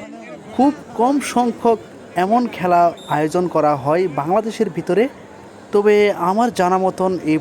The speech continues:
প্রথম, আহ, বাংলাদেশে এমন খেলার আয়োজন করলো আমাদেরই মাদারগঞ্জ জামালপুর জেলাতে।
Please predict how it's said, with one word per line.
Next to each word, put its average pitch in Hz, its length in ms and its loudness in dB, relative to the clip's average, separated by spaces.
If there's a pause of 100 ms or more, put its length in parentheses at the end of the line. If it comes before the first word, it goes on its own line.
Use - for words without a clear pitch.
প্রথম, 165 440 -2 (480)
আহ, 139 500 0
বাংলাদেশে 180 560 -2
এমন 156 360 -2
খেলার 156 360 -2
আয়োজন 139 380 -2
করলো 151 440 0 (120)
আমাদেরই 151 380 -2
মাদারগঞ্জ 139 640 -2 (600)
জামালপুর 196 460 -2
জেলাতে। 139 500 0